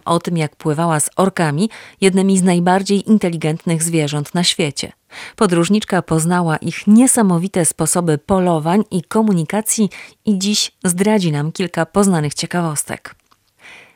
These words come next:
Nela będzie miała dla Was także pewną zagadkę, więc bądźcie uważni, tym bardziej, że do wygrania w naszym konkursie jest książka z podpisem autorki. Dziś w programie przyjrzymy się także ciekawym zimowym zjawiskom, bo przecież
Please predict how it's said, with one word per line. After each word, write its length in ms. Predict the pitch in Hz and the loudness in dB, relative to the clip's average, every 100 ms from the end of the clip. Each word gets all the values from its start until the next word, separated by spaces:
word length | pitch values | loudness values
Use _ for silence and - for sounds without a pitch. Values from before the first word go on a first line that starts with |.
| _ _ | _ _
Nela 300 | 190 202 202 | 0 2 2
będzie 300 | 170 196 202 | 2 2 2
miała 220 | 180 170 160 | 2 0 0
dla 140 | 165 | 0
Was 160 | 165 - | -2 -4
także 320 | 165 165 160 | -6 -4 -4
pewną 340 | 175 175 165 | -2 -2 -2
zagadkę, 460 | 160 160 170 - 160 | -2 0 -2 -2 -6
więc 300 | 156 151 - | -6 -8 -10
bądźcie 560 | - 175 180 185 - 160 | -6 -2 0 0 -2 -2
uważni, 380 | 147 185 185 175 - - - | 0 0 0 -4 -6 -20 -2
tym 140 | - 226 | 2 4
bardziej, 300 | 277 247 208 | 4 2 2
że 140 | 180 | 0
do 180 | 165 196 | 2 0
wygrania 400 | 175 202 220 165 | 0 0 0 -2
w 40 | |
naszym 260 | 160 - 156 | -4 -6 -8
konkursie 640 | - 151 185 196 - 175 - - | -6 -6 -4 -4 -2 -4 -6 -8
jest 480 | 165 156 - - 170 | -6 -4 -6 -6 -6
książka 560 | - 359 302 - 156 147 - | -2 -2 -2 -2 -2 -4 -6
z 140 | - | -6
podpisem 440 | 233 - 160 165 175 | -6 -6 -6 -4 -2
autorki. 540 | 185 165 147 - - _ _ _ - - - | -2 -4 -6 -12 -16 _ _ _ -20 -20 -2
Dziś 280 | 214 262 349 247 | 2 2 2 0
w 40 | |
programie 480 | - 196 175 160 214 | 0 -2 0 0 -2
przyjrzymy 440 | - - 165 220 214 | -2 -4 -2 0 -2
się 120 | 165 | -2
także 380 | 170 170 170 156 | -4 -2 -2 -2
ciekawym 680 | - 156 - 190 214 202 | -4 -6 -4 -4 -2 0
zimowym 500 | 160 170 165 180 170 | 2 0 0 0 0
zjawiskom, 840 | 160 170 156 151 - 170 214 262 226 | 0 -2 -2 -6 -2 -2 0 0 0
bo 180 | 214 269 | -2 -2
przecież 680 | - - 151 - 185 - | -6 -6 -6 -6 -4 -4